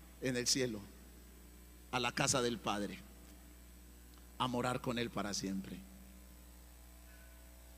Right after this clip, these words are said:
Jesucristo es superior y el Evangelio es superior.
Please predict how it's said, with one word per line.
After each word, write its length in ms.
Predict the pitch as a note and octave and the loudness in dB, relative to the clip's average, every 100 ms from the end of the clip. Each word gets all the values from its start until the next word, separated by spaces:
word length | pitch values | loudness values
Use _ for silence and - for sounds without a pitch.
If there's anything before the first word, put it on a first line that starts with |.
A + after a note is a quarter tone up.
| - - - - - - - - - - - - - - - - - - - - | -16 -18 -18 -18 -18 -18 -18 -18 -16 -16 -16 -16 -16 -18 -18 -18 -16 -16 -10 0
Jesucristo 560 | C3+ C3+ C#3+ C#3+ - | 2 2 4 4 4
es 60 | A#2+ | 0
superior 480 | A#2 G2 G2 F#2 E2+ - - - - - - - - - - - - | 0 0 -2 -4 -10 -12 -14 -14 -16 -16 -16 -16 -16 -16 -12 -12 0
y 120 | A#2+ | 4
el 120 | A#2+ A#2+ | 4 4
Evangelio 500 | A2 A2 B2 A#2+ A2+ | 2 0 -2 2 2
es 60 | |
superior. 460 | A#2 - E2+ E2 | 0 -2 -6 -6